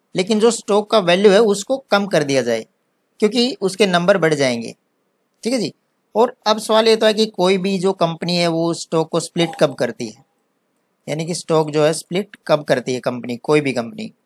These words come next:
देखिए इसका रीज़न होता है या तो जब स्टॉक का जो प्राइस है वो बहुत ज़्यादा हो जाता है, बहुत हाई हो जाता है,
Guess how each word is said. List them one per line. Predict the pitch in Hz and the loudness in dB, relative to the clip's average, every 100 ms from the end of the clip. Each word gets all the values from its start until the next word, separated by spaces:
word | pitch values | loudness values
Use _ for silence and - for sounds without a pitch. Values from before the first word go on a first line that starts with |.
| _ - _ _ _ _ | _ -20 _ _ _ _
देखिए | 190 196 165 | -2 0 0
इसका | 170 202 | 0 0
रीज़न | 196 202 214 | 2 2 0
होता | 190 196 | 2 2
है | |
या | 196 | 2
तो | 202 190 | 0 0
जब | 170 196 185 | 2 0 -2
स्टॉक | - - 190 196 196 - _ _ _ _ - | -8 0 2 2 -2 -16 _ _ _ _ 0
का | 165 | 2
जो | 180 | 2
प्राइस | 180 165 165 180 | 0 0 2 0
है | |
वो | 175 | 0
बहुत | 160 156 | 0 0
ज़्यादा | 131 139 156 | 2 4 4
हो | 143 | 4
जाता | 143 139 | 2 0
है, | 135 143 - _ _ _ | -4 -6 -18 _ _ _
बहुत | 131 151 | -2 -2
हाई | 127 135 156 | 2 2 2
हो | 147 | 2
जाता | 139 131 | 2 2
है, | 143 | 0